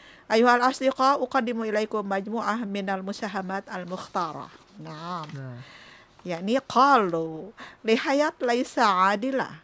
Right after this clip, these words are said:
Speaker 1: فلتعود نفسك على ذلك. في المدرسة،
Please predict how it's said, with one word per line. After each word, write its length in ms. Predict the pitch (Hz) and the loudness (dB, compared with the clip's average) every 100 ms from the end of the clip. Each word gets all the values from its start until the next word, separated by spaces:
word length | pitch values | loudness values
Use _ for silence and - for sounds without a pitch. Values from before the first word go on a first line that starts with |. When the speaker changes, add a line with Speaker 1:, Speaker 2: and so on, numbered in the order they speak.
| _ - - - _ | _ -20 -20 -20 _
Speaker 1:
فلتعود 1000 | - 269 294 269 220 262 320 208 185 175 - | 4 6 6 4 4 4 2 0 0 0 -4
نفسك 760 | 196 240 - - 202 180 - - - _ - | -6 -6 -8 -8 -6 -6 -8 -20 -20 _ -4
على 240 | 202 185 180 | -2 0 -2
ذلك. 520 | 170 170 202 - - - _ _ - - - _ - | -4 -4 -6 -6 -10 -14 _ _ -20 -20 -20 _ 0
في 80 | 277 | 4
المدرسة، 680 | 254 240 294 277 214 220 | 4 4 2 2 2 0